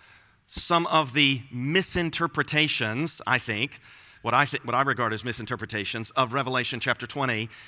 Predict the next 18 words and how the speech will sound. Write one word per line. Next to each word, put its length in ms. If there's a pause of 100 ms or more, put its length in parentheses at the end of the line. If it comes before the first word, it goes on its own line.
(220)
and 360 (400)
the, 460 (260)
the 140
language 380
about 200
resurrection 840
there. 420 (680)
So 200
I'd 100
like 180
for 120
us 120
to 80
begin 600 (720)
in 160
Revelation 540
chapter 340
twelve. 680